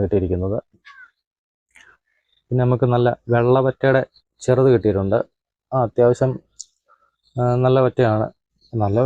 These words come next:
ഫ്രഷ് വറ്റയാണ്. പക്ഷെ വലിപ്പം ഇച്ചിരി കുറവാണ്. ഏകദേശം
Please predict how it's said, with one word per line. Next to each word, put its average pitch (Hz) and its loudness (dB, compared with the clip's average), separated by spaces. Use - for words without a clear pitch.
ഫ്രഷ് - -2
വറ്റയാണ്. 113 0
പക്ഷെ 113 -2
വലിപ്പം 110 0
ഇച്ചിരി 113 -2
കുറവാണ്. 104 0
ഏകദേശം 123 -2